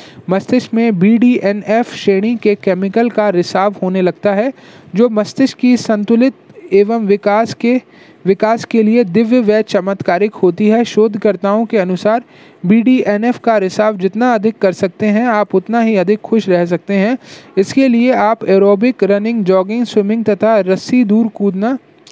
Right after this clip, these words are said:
रस्सी कूदना आदि कर सकते हैं। इस बात का ध्यान रखें कि व्यायाम नियमित करें तथा, तथा अधिक मात्रा में ना करें। तनाव को झट-, तनाव को झटपट मिटाएं। अपनी हथेलियों को आपस में रगड़ें।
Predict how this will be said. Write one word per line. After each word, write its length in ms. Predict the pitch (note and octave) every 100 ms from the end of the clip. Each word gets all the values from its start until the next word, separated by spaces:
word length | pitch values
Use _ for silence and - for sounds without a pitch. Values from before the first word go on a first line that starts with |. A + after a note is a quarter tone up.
| -
रस्सी 300 | F3+ - B3
कूदना 380 | A#3 G#3+ G3+ A#3+
आदि 340 | G3+ F#3 F#3
कर 160 | G#3+ F#3+
सकते 300 | F3 F#3+ -
हैं। 160 | A3 A#3+
इस 140 | A3
बात 300 | F3+ G3 A#3
का 160 | - G#3+
ध्यान 360 | D#3+ F3 G#3+
रखें 300 | G3+ - A#3 - - - - -
कि 160 | A#3
व्यायाम 520 | G#3 G#3 G3+ G3+ A#3
नियमित 420 | B3+ G#3+ G#3+ A#3 -
करें 380 | G#3+ G#3+ C4
तथा, 440 | A3+ G#3 F#3+ A3+ C4+ - - _ -
तथा 200 | G#3 A#3+
अधिक 340 | B3 G3+ A3+ A#3+
मात्रा 380 | G#3+ G#3 A3 A#3+
में 160 | A3+ G3
ना 180 | F3
करें। 260 | E3+ F3 E3+
तनाव 400 | E3+ G3+ A3 B3+ -
को 160 | B3+
झट-, 800 | G#3 F#3+ F#3 _ _ - - -
तनाव 400 | G#3+ G#3 A3+ C4 -
को 320 | - A#3 C4 A3+
झटपट 540 | D3+ F#3+ F#3 - A#3+
मिटाएं। 440 | G3 F3+ F3 D3+ C#3 _ _ _ _ _ _ - _ - - _ -
अपनी 300 | G3 A3+ B3+
हथेलियों 460 | G#3+ A3+ A3 B3+
को 100 | B3
आपस 320 | A3 F#3+ A3+ A3+
में 80 | G#3+
रगड़ें। 360 | F#3 F#3+ A3+